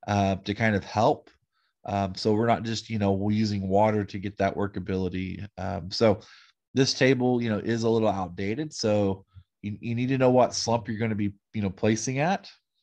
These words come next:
And so there are lots of different ranges for, like, say, slip form paving. You might be paving somewhere between a zero and a two inch,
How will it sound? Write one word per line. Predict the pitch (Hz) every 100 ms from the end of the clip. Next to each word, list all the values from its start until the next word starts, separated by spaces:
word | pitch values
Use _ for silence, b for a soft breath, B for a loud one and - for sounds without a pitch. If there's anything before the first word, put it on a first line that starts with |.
| _ _ _ _ _ _ _ _ -
And | 110 98
so | 113
there | 107 117
are | 113
lots | 107 113 -
of | 117
different | 113 113 95
ranges | 98 107 135 156 170 170 - B B -
for, | 107
like, | 104 101
say, | - 110
slip | 101 - 110 -
form | 113 104
paving. | 113 120 143
You | 127
might | 113 104
be | 107
paving | - 113 110 113
somewhere | - 110 107
between | 104 113 104
a |
zero | 101 98 101 110 113
and | 107
a | 101 -
two | 117 117
inch, | 147 - -